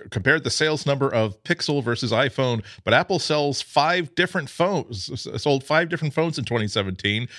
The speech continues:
the seven, seven Plus, eight, eight Plus, and the ten.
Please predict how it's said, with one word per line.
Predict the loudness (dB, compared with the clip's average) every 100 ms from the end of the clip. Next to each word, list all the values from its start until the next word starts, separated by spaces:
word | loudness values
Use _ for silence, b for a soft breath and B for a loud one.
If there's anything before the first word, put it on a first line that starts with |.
| B -6
the | 0
seven, | 2 2 0
seven | -2 -2 -2
Plus, | -2 0 0 -2
eight, | -2 -2 -2
eight | -2 0
Plus, | -2 -2 -4 -2
and | -2 -2
the | -4
ten. | 0 0 0